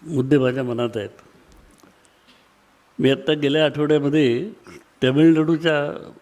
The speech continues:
प्रवासाला जाऊन आलो. तमिळनाडूतली मंदिरं बघितली.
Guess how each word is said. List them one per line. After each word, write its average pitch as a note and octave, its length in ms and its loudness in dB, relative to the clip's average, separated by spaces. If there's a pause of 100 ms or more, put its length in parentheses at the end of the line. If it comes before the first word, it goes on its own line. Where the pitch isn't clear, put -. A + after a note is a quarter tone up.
(260)
प्रवासाला C3 500 0
जाऊन G#2+ 260 -2
आलो. F2+ 280 -10 (1600)
तमिळनाडूतली C#3+ 600 4
मंदिरं C3+ 540 4
बघितली. G#2 340 -8